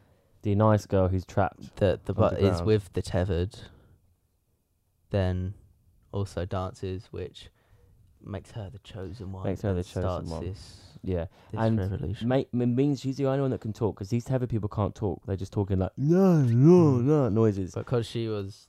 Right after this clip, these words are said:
Speaker 1: 'Cause she's
Speaker 2: the,
Speaker 1: originally a little girl.
Speaker 2: the, the, uh, not human, but I don't know what's called normal people. <laughs>
Speaker 1: Yeah, just a little girl, like the
Speaker 2: Yeah.
Speaker 1: normal person.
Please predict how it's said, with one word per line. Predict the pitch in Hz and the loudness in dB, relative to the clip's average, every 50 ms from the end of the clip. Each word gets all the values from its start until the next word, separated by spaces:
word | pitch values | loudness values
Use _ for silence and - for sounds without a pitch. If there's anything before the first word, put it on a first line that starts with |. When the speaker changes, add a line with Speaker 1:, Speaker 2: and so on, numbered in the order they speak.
| _ - | _ -10
Speaker 1:
'Cause | - 127 101 | -6 -4 -2
she's | 113 113 | -2 0
Speaker 2:
the, | 95 120 | 2 4
Speaker 1:
originally | 135 143 135 135 131 123 | 4 4 6 4 2 2
a | 120 | 2
little | 123 - 110 | 2 2 2
girl. | 107 101 147 147 123 95 95 101 127 | 2 2 2 2 4 4 4 4 2
Speaker 2:
the, | 147 - - - - - 98 | 0 -4 -10 -16 -20 -20 -18
the, | - 95 98 92 92 - - _ _ _ - _ _ _ _ _ _ - 135 123 | -14 -14 -12 -12 -14 -16 -20 _ _ _ -20 _ _ _ _ _ _ -20 -20 -14
uh, | - - - _ - | -14 -14 -14 _ -10
not | - 127 131 - - | -6 -6 -6 -4 -4
human, | - 123 123 117 110 101 101 95 | -4 -4 -4 -4 -6 -8 -8 -6
but | 104 101 104 - _ _ _ _ _ _ _ _ _ _ _ | -6 -6 -6 -8 _ _ _ _ _ _ _ _ _ _ _
I | - - | -14 -10
don't | 127 131 | -10 -8
know | 135 127 | -8 -10
what's | 117 - - | -12 -12 -12
called | - 123 113 107 101 104 - | -12 -12 -12 -12 -14 -16 -14
normal | 135 123 143 147 147 123 104 - - | -10 -8 -6 -4 -4 -4 -6 -8 -12
people. | - 90 - - - 120 127 - - - 170 | -14 -14 -14 -12 -10 -8 -8 -8 -6 -6 -8
<laughs> | - - 117 127 | -6 -6 -2 2
Speaker 1:
Yeah, | 170 151 117 | 4 4 4
just | 95 117 117 - - | 4 0 -2 -2 -2
a | 117 | 0
little | 120 131 98 104 | 2 2 0 0
girl, | 98 101 113 110 104 95 | 0 0 0 2 2 2
like | 98 92 92 | 0 -2 -2
the | 101 | 0
Speaker 2:
Yeah. | 98 98 | 0 2
Speaker 1:
normal | 101 104 104 101 98 98 | 2 2 2 2 0 -2
person. | 95 - 92 85 87 82 - - - 85 90 101 117 | -4 -4 -6 -6 -6 -8 -10 -12 -10 -10 -10 -10 -10